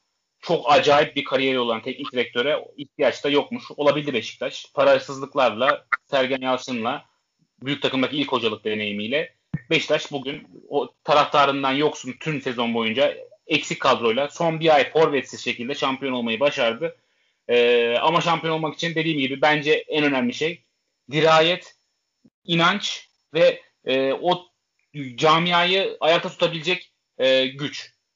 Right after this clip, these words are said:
Bunu sağlamak o kadar zor değil ama maalesef Fenerbahçe bunun zorluklarını çok çekiyor. Umarım, e, yeni başkan kim olacaksa olsun, e, bunu yaşamayız. Daha farklı bir Fenerbahçe yönetirler. Çünkü gerçekten çok başarısız. Bence Fenerbahçe'nin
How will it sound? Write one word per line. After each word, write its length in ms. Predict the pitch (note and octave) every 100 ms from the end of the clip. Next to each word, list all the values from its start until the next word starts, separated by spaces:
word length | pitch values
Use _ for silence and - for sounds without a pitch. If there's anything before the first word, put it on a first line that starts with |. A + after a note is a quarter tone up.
| -
Bunu 160 | F3
sağlamak 480 | F3 F3+ E3+ E3+ F3+ -
o 120 | E3 D#3
kadar 260 | E3+ E3+
zor 260 | D#3 D#3+ D#3
değil 200 | E3 E3+
ama 140 | E3
maalesef 400 | E3 E3 D#3+ D#3+
Fenerbahçe 480 | D#3 D#3 D3+ - D3
bunun 160 | D3 C#3+
zorluklarını 400 | D3+ D3 C#3+ C#3
çok 200 | F3 -
çekiyor. 360 | C3 C3+ C#3+ -
Umarım, 420 | D3 D3+ D3+ D3 _ _ C3+
e, 80 | B2
yeni 500 | B2 B2 C3+ D#3 D3
başkan 420 | C3+ - C3+ B2+ - C#3 C3 - _ _ _ _ - C3+ A#2+ - -
kim 180 | - D3
olacaksa 400 | C3 B2 A#2 B2+
olsun, 240 | A#2 - - - _ A#2+
e, 40 | B2+
bunu 140 | D#3 D#3
yaşamayız. 540 | D3+ D#3+ D3+ D3 -
Daha 120 | D#3
farklı 260 | D#3 C#3+ B2+
bir 60 | B2+
Fenerbahçe 580 | C3 B2+ B2+ D#3 D3+ _ -
yönetirler. 520 | C#3+ C#3+ C#3+ B2 D3+ _ _
Çünkü 200 | D3+ D3
gerçekten 280 | D3+ -
çok 180 | C#3+ C#3+
başarısız. 460 | B2+ B2+ A#2 C#3+ -
Bence 300 | C#3 C3 C3+ _ _
Fenerbahçe'nin 720 | _ C#3 C#3+ C3+ - C3 C#3